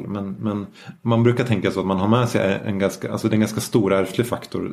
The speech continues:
eh, så vitt vi vet än så länge, när det gäller just schizofreni. Så att jag skulle nog ändå säga att, att i de flesta fall kommer man någon gång ändå att, ja, insjukna låter tufft, men alltså har man ärftligheten så,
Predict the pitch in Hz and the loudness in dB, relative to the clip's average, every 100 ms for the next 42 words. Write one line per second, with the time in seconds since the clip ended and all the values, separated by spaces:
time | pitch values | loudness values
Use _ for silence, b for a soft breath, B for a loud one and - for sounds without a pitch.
0 | - 107 104 - 95 92 107 95 95 98 | -8 -8 -4 0 0 2 0 0 0 0
1 | 92 95 95 95 92 92 87 90 87 87 | -4 -4 -4 -4 -2 -2 0 0 0 -4
2 | - - 104 120 101 101 - - B B | -6 -6 -6 -6 -6 -6 -6 -12 B B
3 | B B B 110 113 - 110 107 101 98 | B B B -2 0 2 2 4 2 0
4 | - 98 98 90 - - - - - - | 2 4 4 0 -4 -12 -12 -16 -20 -12
5 | 120 - - - b b 110 104 117 107 | -10 -10 -14 -20 b b 2 2 0 0
6 | 117 104 - - 98 95 95 104 101 87 | 0 0 -2 -2 0 0 2 2 2 0
7 | 87 87 87 87 85 82 - - - - | 0 0 0 0 2 0 -4 -10 -10 -16
8 | B B B B _ - - - - 127 | B B B B _ -20 -20 -20 -16 -8
9 | - 98 - 98 92 85 - - 107 - | -4 -2 0 -2 0 0 0 0 -2 -2
10 | - 92 90 87 87 101 98 92 92 98 | -4 -2 0 -2 -2 0 2 2 0 0
11 | 95 - 85 - 82 82 | 0 0 -2 0 0 -2